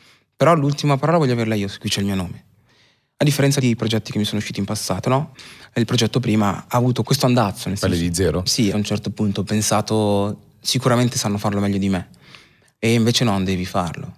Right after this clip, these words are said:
Speaker 1: non devi, devi combattere fino alla fine per i tuoi progetti, perché poi alla fine c'è il tuo nome, perché poi alla fine <laughs> c'è la tua faccia e perché poi alla fine ci rimetti tu.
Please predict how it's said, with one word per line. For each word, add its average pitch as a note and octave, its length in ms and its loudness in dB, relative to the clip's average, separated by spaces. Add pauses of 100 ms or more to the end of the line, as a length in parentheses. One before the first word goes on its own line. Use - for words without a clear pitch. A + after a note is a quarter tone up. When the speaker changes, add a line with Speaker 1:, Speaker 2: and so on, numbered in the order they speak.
Speaker 1:
non G#2+ 160 0
devi, G2 320 2
devi G2+ 160 2
combattere G#2+ 400 2
fino G#2+ 140 2
alla G#2 100 2
fine A2 160 2
per G#2 100 2
i G#2 40 2
tuoi G#2 120 0
progetti, A#2 460 0
perché G#2 200 -2
poi A#2 140 0
alla A2+ 80 2
fine A2 200 0
c'è - 120 -4
il G2+ 60 -8
tuo - 120 -6
nome, F#2+ 360 0 (360)
perché G#2+ 220 -2
poi B2 140 2
alla A#2 100 4
fine A2+ 560 0 (200)
<laughs> - 140 -20
c'è - 140 -4
la G#2 80 0
tua A2+ 80 -4
faccia C3+ 560 2
e A#2 60 0
perché G#2+ 240 -6
poi A2+ 160 -2
alla G#2+ 80 0
fine A2 200 -2
ci G#2 120 -4
rimetti G2 340 -4
tu. D3 180 -14